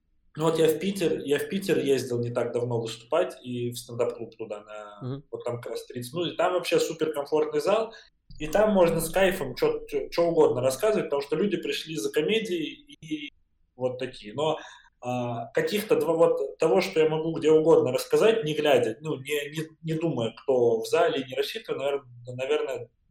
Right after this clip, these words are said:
Speaker 1: двадцать минут, плюс вот восемь минут то, что в комиках, наверно, да, двадцать пять, вот так, вот так
Speaker 2: Мгм.
Speaker 1: сделаем, потому что я без комиков чё-то бы уже не рассказывал.
Speaker 2: М. Слушай, а,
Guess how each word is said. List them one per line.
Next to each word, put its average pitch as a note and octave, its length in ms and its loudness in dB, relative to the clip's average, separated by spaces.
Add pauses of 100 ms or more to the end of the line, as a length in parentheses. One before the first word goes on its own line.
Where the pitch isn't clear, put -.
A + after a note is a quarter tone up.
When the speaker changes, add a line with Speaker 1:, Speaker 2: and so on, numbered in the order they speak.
(220)
Speaker 1:
двадцать C3+ 500 0 (800)
минут, G3 420 -4
плюс F3+ 260 -2
вот C#3+ 160 -2
восемь D3 300 -2
минут D3 240 -10
то, C3+ 60 -6
что - 160 -10
в - 80 -14
комиках, F#3 400 -4
наверно, D3 300 -2
да, A#2+ 160 0
двадцать C#3 280 -2
пять, G2+ 200 -2
вот G#2 140 -10
так, G2+ 160 -8 (200)
вот - 120 -10
так B2 140 -2
Speaker 2:
Мгм. A#2+ 80 -4
Speaker 1:
сделаем, B2+ 260 -6
потому - 180 -20
что - 160 -20
я - 60 -20
без - 120 -20
комиков B2 380 -12 (560)
чё-то A#2+ 220 -12
бы A#2 100 -12
уже A#2+ 120 -8
не A#2+ 120 -6
рассказывал. A#2 680 -8 (480)
Speaker 2:
М. G2 340 -8 (460)
Слушай, C3 360 0
а, B2 260 0